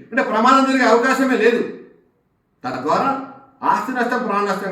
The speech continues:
కాకుండా మన కుటుంబాన్ని, మన యొక్క ఫ్యామిలీని మనం కాపాడుకోవచ్చు. So ఇంత గొప్ప ఫీచర్స్ ఉన్నటువంటి ఈ డివైస్ని అందరూ వాడాలి. So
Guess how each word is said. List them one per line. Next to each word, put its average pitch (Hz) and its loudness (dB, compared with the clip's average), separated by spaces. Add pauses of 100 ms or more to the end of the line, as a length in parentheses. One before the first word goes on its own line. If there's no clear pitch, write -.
కాకుండా 196 -2 (100)
మన 185 -6 (100)
కుటుంబాన్ని, 208 -4 (840)
మన 165 -4
యొక్క 180 0 (1080)
ఫ్యామిలీని 202 2
మనం 214 -2 (100)
కాపాడుకోవచ్చు. 139 -2 (1600)
So 208 -2 (300)
ఇంత 196 -6 (120)
గొప్ప - -4 (320)
ఫీచర్స్ 190 -6
ఉన్నటువంటి 180 -4 (140)
ఈ 175 -6
డివైస్ని 175 -2 (460)
అందరూ 175 -2
వాడాలి. 135 -2 (520)
So 262 2